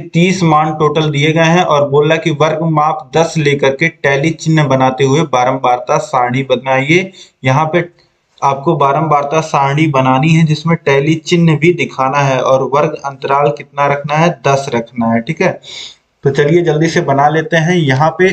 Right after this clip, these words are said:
आपको थोड़ा आंकड़ा लंबा दे दिया गया था, समय आपके लिए कम पड़ा होगा मैं जान रहा हूँ, और इसीलिए आपको मुश्किल भी पड़ा होगा। ये मुश्किल नहीं है, बस आपके लिए क्या है कि समय इसके लिए ज्यादा चाहिए था,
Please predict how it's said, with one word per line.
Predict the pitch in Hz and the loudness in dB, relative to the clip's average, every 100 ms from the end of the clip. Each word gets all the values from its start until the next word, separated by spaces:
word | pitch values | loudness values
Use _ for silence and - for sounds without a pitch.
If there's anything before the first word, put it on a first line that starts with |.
| - | 0
आपको | 143 143 175 190 | -2 0 0 -2
थोड़ा | 190 156 156 | 0 0 0
आंकड़ा | - 135 139 151 | 0 -2 2 0
लंबा | 160 135 139 151 | 0 -2 0 0
दे | 156 | 0
दिया | 151 156 | 0 0
गया | 151 151 | 0 0
था, | 160 | 0
समय | 165 - 147 165 180 | -2 0 2 4 4
आपके | 165 - 156 | 2 -2 -4
लिए | 151 151 | 0 0
कम | 147 143 143 | 2 -2 0
पड़ा | 131 | 2
होगा | 135 131 139 | 2 2 2
मैं | 151 139 | 0 0
जान | 127 131 | 0 0
रहा | 131 143 | 2 0
हूँ, | 147 220 - - - - - _ - | 0 -2 -4 -12 -10 -14 -18 _ -4
और | 147 143 143 | 0 2 0
इसीलिए | 165 - 208 160 160 | -2 0 2 4 4
आपको | 139 - 180 208 | 2 0 0 2
मुश्किल | 156 135 - 165 | 2 -2 0 0
भी | 147 165 | 2 2
पड़ा | 160 156 | 2 2
होगा। | 160 175 | 2 2
ये | 165 165 | 2 0
मुश्किल | 160 147 - 208 | 0 -2 0 0
नहीं | 180 185 | 2 2
है, | 202 | 2
बस | 190 262 - - | 2 0 -2 0
आपके | 143 156 - | 0 0 0
लिए | 175 175 | 2 2
क्या | 170 160 | 2 0
है | 165 185 | 2 0
कि | 202 254 - - - - _ | 0 -2 -4 -18 -20 -20 _
समय | - - 160 185 220 208 - _ - | -6 0 2 4 2 0 -8 _ -6
इसके | 143 - 165 | -4 0 0
लिए | 143 165 | 2 2
ज्यादा | 170 131 120 120 | 2 2 2 -2
चाहिए | - 117 117 | 0 2 2
था, | 113 113 | 2 -2